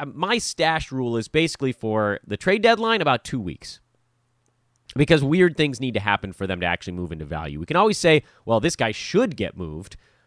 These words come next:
but do they? Twenty, thirty percent of the time, maybe. That's why I prefer injury stashes, because you know when a guy comes back, what his role is gonna be. It's much more cut and dry.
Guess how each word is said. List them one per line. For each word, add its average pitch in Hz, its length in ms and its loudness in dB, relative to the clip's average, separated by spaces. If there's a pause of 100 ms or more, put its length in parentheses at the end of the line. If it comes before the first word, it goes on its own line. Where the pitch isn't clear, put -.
(100)
but 123 260 2 (1200)
do 95 220 -4
they? 214 300 0 (920)
Twenty, 131 240 -6
thirty 165 300 0
percent 175 300 -2
of 185 40 -2
the 175 60 -2
time, 175 320 2
maybe. 190 420 2 (680)
That's - 160 -2
why 214 180 6
I 180 120 4
prefer 156 320 -2
injury 147 420 -2
stashes, 101 480 -6
because 175 260 -2
you 226 80 -2
know 320 140 6
when 160 100 4
a 139 40 2
guy 151 180 2
comes 170 200 -6
back, 254 360 2 (260)
what 147 400 2
his 190 140 2
role 202 260 0
is 120 100 -2
gonna 95 160 -6
be. 80 200 -8
It's - 160 -12
much 147 200 -4
more 156 380 0
cut - 160 -2
and 156 80 -10
dry. 135 400 0